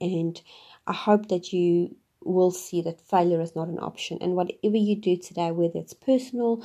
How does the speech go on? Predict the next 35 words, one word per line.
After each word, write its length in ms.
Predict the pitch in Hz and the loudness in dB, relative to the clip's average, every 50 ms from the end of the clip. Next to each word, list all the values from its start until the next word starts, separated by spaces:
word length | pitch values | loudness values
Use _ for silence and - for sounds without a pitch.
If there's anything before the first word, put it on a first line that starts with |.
| - - - - _ - | -14 -18 -18 -18 _ -10
if 100 | 175 170 | -4 -4
it's 180 | 170 170 - - | -4 -4 -4 -6
your 100 | 151 156 | -6 -4
marriage, 600 | 160 170 202 214 220 214 208 202 202 202 202 175 | -2 0 2 2 4 4 6 4 4 2 0 -4
if 140 | 170 - | -6 -6
it's 140 | 175 170 - | -6 -8 -6
your 100 | 175 175 | -8 -8
children, 640 | - - - - 254 240 233 214 220 214 208 196 185 | -8 -8 -2 0 2 2 2 2 0 -2 -2 -2 -4
if 120 | 180 - | -6 -8
it's 200 | 170 170 - - _ | -12 -12 -12 -12 _
work, 440 | - 226 226 220 208 202 196 202 - | 0 4 4 4 4 2 0 -4 -10
if 160 | 180 - - | -14 -10 -10
it's, 180 | 175 175 - - _ - - - - - - - _ - | -12 -12 -12 -20 _ -20 -20 -20 -20 -20 -20 -20 _ -8
um, 460 | 180 175 175 175 175 180 - - - _ _ _ _ _ _ _ _ _ - - 196 - - - - 190 - - - - - | -4 -2 0 0 -2 -2 -6 -8 -14 _ _ _ _ _ _ _ _ _ -12 -10 -10 -10 -10 -10 -10 -8 -8 -10 -10 -6 0
you 280 | 214 214 208 202 214 - | 2 2 2 2 0 -6
making 440 | - - 196 190 190 190 - 214 208 | -4 -2 0 0 0 0 2 4 6
renovations 560 | 202 202 196 196 196 196 190 190 - 214 214 | 6 6 4 4 4 2 0 0 -4 -6 -2
on 80 | 208 202 | 0 0
your 120 | 196 185 | 0 -2
house 580 | 180 - - - 202 185 175 - 185 170 - - | -4 -8 -10 -10 -10 -8 -8 -8 -8 -8 -10 -12
or 300 | - - - 87 175 175 - - - - - - - - _ | -8 -6 -4 -4 -6 -8 -10 -18 -20 -20 -20 -20 -20 -20 _
whatever 680 | _ - 202 190 208 208 208 - 214 214 208 202 202 185 | _ -8 -2 2 2 2 2 2 2 2 2 2 0 -2
it 160 | 180 175 - | -2 -2 -4
is, 320 | - - - - - - _ _ - | -8 -8 -8 -12 -14 -18 _ _ -6
remember, 360 | 196 185 190 180 180 175 175 | -2 2 4 4 4 4 2
failure 600 | 170 - - - 202 196 196 196 196 196 190 - - | -2 -6 -8 -4 0 0 2 2 2 2 0 -2 -6
is 180 | 185 - - | -8 -14 -10
not 140 | - 170 170 | -8 -8 -8
an 140 | 175 175 175 | -6 -6 -8
option 320 | 165 - - - 175 - - | -8 -8 -12 -12 -12 -10 -6
and 220 | 170 165 165 160 175 | -6 -6 -6 -2 0
you 140 | 170 175 | 0 0
can 180 | 175 - 190 170 | 0 0 -4 -4
do 140 | 165 175 - | -4 -6 -10
it. 180 | - - - | -12 -14 -18